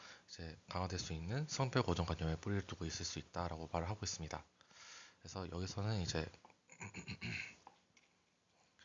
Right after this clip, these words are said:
문화가 있는 현실에서는 여성과 남성 사이에는 차이가 있다라는 것을 말하-, 말하고 있으며, 또한 이제 이러한 그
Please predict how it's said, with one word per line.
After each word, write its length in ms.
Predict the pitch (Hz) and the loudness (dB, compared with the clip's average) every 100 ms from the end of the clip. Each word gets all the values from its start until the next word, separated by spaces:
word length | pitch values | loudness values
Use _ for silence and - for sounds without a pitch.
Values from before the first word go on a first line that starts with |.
| - _ | -20 _
문화가 380 | 98 107 127 123 | -8 -4 2 4
있는 180 | 107 107 | 6 6
현실에서는 800 | 123 - 120 - 104 123 143 123 | 6 8 8 8 6 6 4 2
여성과 400 | 85 98 95 90 | 4 6 8 8
남성 420 | 85 82 98 98 92 | 6 4 4 4 2
사이에는 400 | - 98 87 85 | 2 2 4 2
차이가 280 | 87 110 101 | 4 4 4
있다라는 520 | 87 - 92 87 85 87 | 2 2 4 4 4 2
것을 360 | 85 90 82 - - - - - | 4 4 2 0 -10 -16 -18 -16
말하-, 260 | 87 87 87 | -10 -8 -8
말하고 300 | 85 90 87 | -4 -4 -4
있으며, 420 | 85 - 85 101 92 - - - - - _ - | -4 -2 0 -2 -2 -10 -20 -20 -20 -20 _ -10
또한 300 | 123 123 101 | -6 -4 -4
이제 340 | - 85 82 - - - _ _ - | -2 -2 -2 -8 -20 -20 _ _ -10
이러한 400 | 98 110 113 110 - | -2 0 0 -2 -6
그 400 | - 87 85 85 | 0 2 2 0